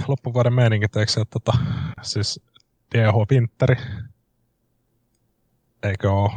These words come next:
just alkamassa aika lailla? Eiks,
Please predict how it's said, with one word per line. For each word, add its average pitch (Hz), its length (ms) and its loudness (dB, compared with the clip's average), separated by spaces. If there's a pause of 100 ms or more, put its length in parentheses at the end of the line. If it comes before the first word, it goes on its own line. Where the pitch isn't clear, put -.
(140)
just 104 260 0
alkamassa 104 580 2 (680)
aika 101 300 -2
lailla? 98 260 0 (440)
Eiks, 98 240 0